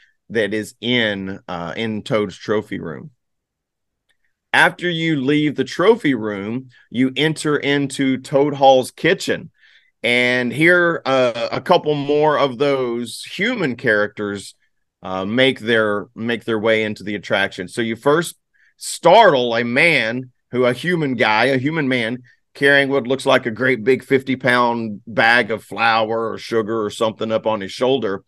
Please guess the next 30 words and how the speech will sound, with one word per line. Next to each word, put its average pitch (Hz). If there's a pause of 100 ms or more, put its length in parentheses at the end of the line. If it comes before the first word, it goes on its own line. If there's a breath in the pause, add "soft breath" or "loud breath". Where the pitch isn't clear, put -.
(500 soft breath)
Uh, 104
and 120
you're, 139 (460 soft breath)
you're 131
slamming 170
through 165
the 139
doors 139
into 127
the 110
kitchen 151
has 120 (260)
definitely 151
startled 131
him, 107
but 107
he, 120
'cause 117
he 120
has 120
this 113 (320 soft breath)
look 139
of 113
fear 143
or 101
terror 131
or 95
fright 131
or 107
something 143